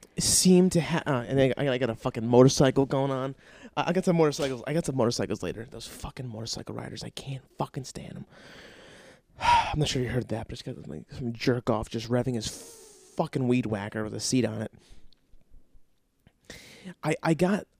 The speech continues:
I, I'm not sure if I mentioned this, but I think I did. I got these tickets a couple, a couple, uh, weeks ago. Actually, actually, <laughs> a month ago. Do you know how I know it's a month ago? It's because I just paid triple the fucking ticket value 'cause I forgot to pay it.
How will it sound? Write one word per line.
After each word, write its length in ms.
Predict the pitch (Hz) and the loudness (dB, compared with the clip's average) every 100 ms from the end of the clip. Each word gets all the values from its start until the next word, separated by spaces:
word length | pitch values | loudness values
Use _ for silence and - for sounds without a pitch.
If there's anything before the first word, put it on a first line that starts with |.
| _ | _
I, 60 | 151 | -6
I'm 280 | 151 170 156 | 0 0 2
not 100 | 175 | 0
sure 120 | 165 | 4
if 60 | 151 | 4
I 20 | |
mentioned 260 | 131 - 131 | 4 2 -2
this, 100 | 120 | -2
but 80 | |
I 20 | 120 | -4
think 140 | 139 | -2
I 40 | |
did. 180 | 120 117 - | 0 0 0
I 60 | |
got 100 | 147 | 0
these 160 | 151 127 | 0 -2
tickets 580 | - 143 117 - - - | -2 -2 -4 -10 -14 -16
a 40 | - | -8
couple, 420 | - 131 113 107 | -4 2 2 2
a 60 | - | -2
couple, 400 | - 113 104 101 | -8 -2 0 0
uh, 220 | 85 85 | -2 -4
weeks 260 | 76 107 - | -4 -6 -8
ago. 320 | - 64 123 - | -8 -8 -10 -8
Actually, 260 | - 180 - | -4 -2 -2
actually, 340 | 156 - 208 - 190 - - | -2 4 4 4 0 -2 -10
<laughs> 360 | - 311 - - | -4 -2 0 0
a 40 | |
month 320 | 156 190 247 | 6 6 6
ago. 280 | 165 110 98 - - - - - | 2 0 0 -6 -18 -20 -18 -2
Do 60 | |
you 80 | 165 | 2
know 100 | 165 | 4
how 160 | 147 147 | 4 2
I 60 | |
know 120 | 143 | 2
it's 120 | 147 131 | 2 0
a 40 | |
month 220 | 123 127 | -4 2
ago? 320 | 185 226 247 254 - - | 4 4 -2 -6 -14 -8
It's 100 | 190 | -2
because 180 | 180 165 | 2 4
I 60 | |
just 180 | 151 156 | 2 0
paid 320 | - 160 147 | 0 0 0
triple 380 | - - 185 185 | 0 6 6 8
the 80 | 160 | 4
fucking 380 | - - - 151 | 4 2 2 2
ticket 300 | - 247 170 | 6 6 8
value 440 | 135 107 85 65 - - - | 6 6 2 0 -2 -10 -4
'cause 100 | - | 0
I 60 | |
forgot 340 | - 160 175 170 | 4 6 6 4
to 80 | 127 | 4
pay 260 | - 185 | 4 6
it. 180 | 156 - | 4 2